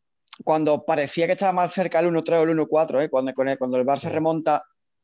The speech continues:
Speaker 1: el Betis se descompone totalmente, creo que ahí Pellegrini tenía que haber hecho, reforzado el equipo,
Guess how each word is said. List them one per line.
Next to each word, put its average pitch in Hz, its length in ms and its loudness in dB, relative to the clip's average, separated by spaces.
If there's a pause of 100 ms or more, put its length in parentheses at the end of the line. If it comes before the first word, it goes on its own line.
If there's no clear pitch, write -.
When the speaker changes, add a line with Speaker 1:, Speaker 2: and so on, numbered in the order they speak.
(100)
Speaker 1:
el 143 140 2
Betis 156 300 0
se 170 100 -2
descompone 156 560 0
totalmente, 156 600 -2
creo 156 160 0
que 147 180 0
ahí 147 200 0
Pellegrini 147 600 0
tenía 139 200 -2
que 139 80 -2
haber 139 240 0
hecho, 127 1000 2
reforzado 135 520 -2
el 131 100 2
equipo, 151 500 0